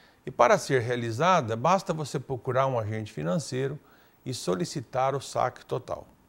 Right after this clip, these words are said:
Na prática, o processo é similar ao do financiamento, e o imóvel, bem como o comprador,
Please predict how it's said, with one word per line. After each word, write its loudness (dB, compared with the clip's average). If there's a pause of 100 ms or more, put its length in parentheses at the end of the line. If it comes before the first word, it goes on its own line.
(760)
Na 4
prática, 8
o 0
processo 0
é -4
similar 0
ao -4
do -4
financiamento, 0 (540)
e -2
o 2
imóvel, 4
bem 0
como -4
o -10
comprador, 0